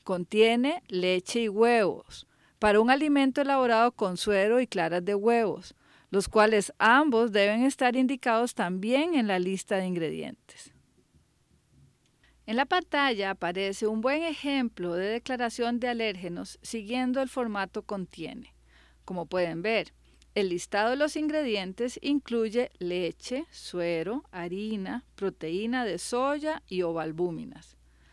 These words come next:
Los alérgenos principales que son fuente de estos ingredientes se declaran abajo con el término "contiene", seguido del listado de los principales alérgenos, en este caso,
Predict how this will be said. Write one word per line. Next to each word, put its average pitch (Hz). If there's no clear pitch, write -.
Los 202
alérgenos 277
principales 277
que 170
son 202
fuente 226
de 170
estos 214
ingredientes 240
se -
declaran 214
abajo 226
con 277
el 277
término 233
"contiene", 185
seguido 285
del 254
listado 240
de 226
los 247
principales 190
alérgenos, 175
en 180
este 233
caso, 233